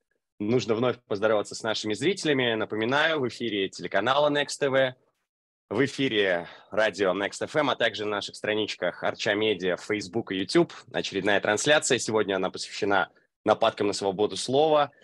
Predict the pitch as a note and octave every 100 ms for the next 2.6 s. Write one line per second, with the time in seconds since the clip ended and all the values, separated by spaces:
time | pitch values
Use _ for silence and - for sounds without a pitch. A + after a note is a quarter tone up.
0 | _ - G#2 A2+ - F#2+ G#2+ G2+ F#2+ F#2
1 | F2+ - F#2+ B2+ C#3+ - A#2+ G2 E2+ F#2+
2 | G2 G#2 C3+ - C3 B2+